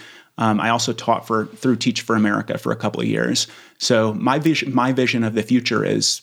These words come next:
people well-fed, people well-educated, everybody has healthcare. Um, it's a future where people have the capacity to take a step back and reflect on their lives.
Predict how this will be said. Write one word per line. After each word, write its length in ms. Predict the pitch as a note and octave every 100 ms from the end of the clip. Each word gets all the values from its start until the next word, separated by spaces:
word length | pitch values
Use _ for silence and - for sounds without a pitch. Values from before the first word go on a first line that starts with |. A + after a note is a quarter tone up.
| _
people 520 | C3 B2 A#2+ A#2 G2+ -
well-fed, 800 | A#2 A#2 G#2+ - G#2+ B2 - E2 - _ _ -
people 480 | B2+ A#2+ A#2 A2+ A2+
well-educated, 1040 | B2+ A#2 A2 G#2 G#2+ A#2 A#2+ A2+ C3+ D#3+ C#3+ _
everybody 480 | A2+ B2 A2+ A2+ G#2+
has 260 | A#2 G2
healthcare. 640 | - A2 A2 C3 A#2 - D3+ - - _ _
Um, 420 | A#2 A2+ A2 A2
it's 200 | - A2+
a 40 | A2+
future 360 | B2+ A#2 A#2+
where 280 | A2+ A2+ A2
people 340 | - - B2+ A2
have 220 | A2+ G2
the 80 | A2+
capacity 600 | G#2+ - G#2+ - A2 A2+
to 440 | A2+ G#2 G#2+ - -
take 220 | B2+ A2
a 80 | G#2+
step 340 | - - -
back 340 | - G2+ C#3+ -
and 120 | -
reflect 420 | G2+ - G#2+ -
on 100 | A2
their 140 | G#2 G2+
lives. 500 | G#2 C#2 D2+ E2